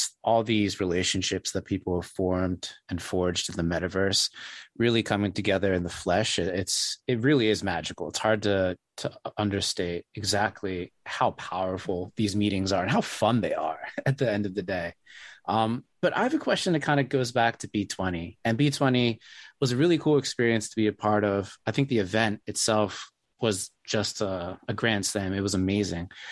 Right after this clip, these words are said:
Afterwards, there was definitely a lot of lessons learned, um, to put it in one way. I'm curious, like,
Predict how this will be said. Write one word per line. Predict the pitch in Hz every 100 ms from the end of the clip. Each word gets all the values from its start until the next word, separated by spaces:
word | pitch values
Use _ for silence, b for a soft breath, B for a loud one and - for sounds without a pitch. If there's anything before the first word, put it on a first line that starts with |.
| B B -
Afterwards, | - 165 - 147 117 107 104 -
there | 113
was | 104
definitely | 104 110 - 110
a | 101
lot | 101 98
of | 98 92 -
lessons | 107 104 - 92 92 -
learned, | 98 101 92 90 - - _
um, | 98 98 92 92 - _ -
to | -
put | 113 101
it | 95 98 _ _ _ _ _ _ -
in | 120
one | 104 92 92
way. | 92 90 95 B B B -
I'm | 139
curious, | - 190 180 120 -
like, | 127 117 107